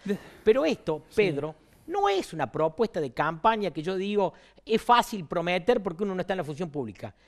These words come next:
Speaker 2: ¿Qué le cuesta a la municipalidad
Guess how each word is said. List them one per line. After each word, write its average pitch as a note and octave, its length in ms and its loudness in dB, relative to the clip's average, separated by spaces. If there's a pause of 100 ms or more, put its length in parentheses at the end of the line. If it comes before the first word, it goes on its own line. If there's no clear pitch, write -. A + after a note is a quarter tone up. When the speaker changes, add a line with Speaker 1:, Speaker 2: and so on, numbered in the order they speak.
(320)
Speaker 2:
¿Qué G4+ 140 4
le G4 100 4
cuesta D3+ 600 0 (680)
a F#3+ 120 2
la G3 340 2
municipalidad B3 840 0